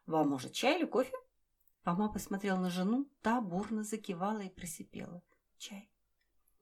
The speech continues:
От мысли о том, что кто-то может подумать, будто это она, Варька, прикончила Серову, у неё заболела голова и пересохла во рту.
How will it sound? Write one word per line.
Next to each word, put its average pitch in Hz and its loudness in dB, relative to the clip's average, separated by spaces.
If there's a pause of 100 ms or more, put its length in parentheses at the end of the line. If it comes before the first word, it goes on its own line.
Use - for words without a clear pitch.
(460)
От 170 -6
мысли 196 6
о 170 6
том, 214 2
что - -2
кто-то 233 4
может 185 2
подумать, 170 4
будто 190 0
это 190 4
она, 220 6
Варька, 208 6
прикончила 208 4
Серову, 226 8 (420)
у 220 4
неё 208 4
заболела 190 0
голова 185 2
и 202 -2
пересохла 170 -2
во 160 0
рту. 160 -8